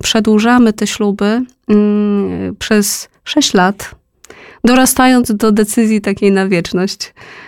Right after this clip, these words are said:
y, czyli do ślubów wieczystych. I to jest moment, kiedy, y, kiedy rzeczywiście, y,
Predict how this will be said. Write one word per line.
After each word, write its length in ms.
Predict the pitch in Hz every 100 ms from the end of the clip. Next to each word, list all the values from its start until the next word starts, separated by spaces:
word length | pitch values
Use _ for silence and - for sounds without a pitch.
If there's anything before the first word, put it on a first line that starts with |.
| - -
y, 120 | 208
czyli 400 | 202 - 226 226
do 120 | 214 214
ślubów 340 | - 220 208
wieczystych. 680 | 214 214 190 - 208 202 - _ _ _ _ _ _ _ -
I 80 | 190
to 120 | 233
jest 180 | 240 247
moment, 420 | 233 233 233 -
kiedy, 500 | 247 226 226 220 226 - - - - - 226
y, 100 | 220
kiedy 320 | 240 214 214
rzeczywiście, 920 | 214 214 220 226 - 226 214 214 202
y, 240 | 214 208